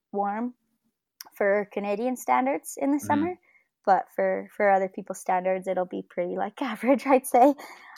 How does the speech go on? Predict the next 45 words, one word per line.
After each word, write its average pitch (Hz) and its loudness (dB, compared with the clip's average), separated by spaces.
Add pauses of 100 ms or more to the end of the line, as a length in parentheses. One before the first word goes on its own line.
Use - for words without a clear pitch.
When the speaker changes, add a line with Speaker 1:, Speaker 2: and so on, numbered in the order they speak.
Speaker 1:
Um, 185 -2 (1080)
yeah, 214 8 (120)
beautiful. 240 6
There's 208 2
lots 208 4
of 196 -2
nice 202 -6
lakes, - -2 (500)
beaches. 220 -4 (1500)
Speaker 2:
Yeah, 151 0
it 131 2
seems 190 0
like 220 2
it's - -4
really 131 2
diverse, - 0 (260)
right? 233 6
There's, 277 6
Speaker 1:
Mm-hmm. - -2
Speaker 2:
like, 104 0
a 101 -4
lot 98 0 (180)
there. 85 -4 (320)
I 233 6
think 247 6
Speaker 1:
Mm-hmm. 220 0 (100)
Speaker 2:
it, - -20 (260)
from 123 -4
what 151 0
it 165 -2 (220)
s-, - -10
looks 113 -4
like 165 -2
and 135 0
what 113 0
it 104 -4
sounds 110 0
like, 120 -2
it - -10
seems 156 -2
like 143 -2
a 110 0
good 101 -2
venue 87 -2
for 80 -6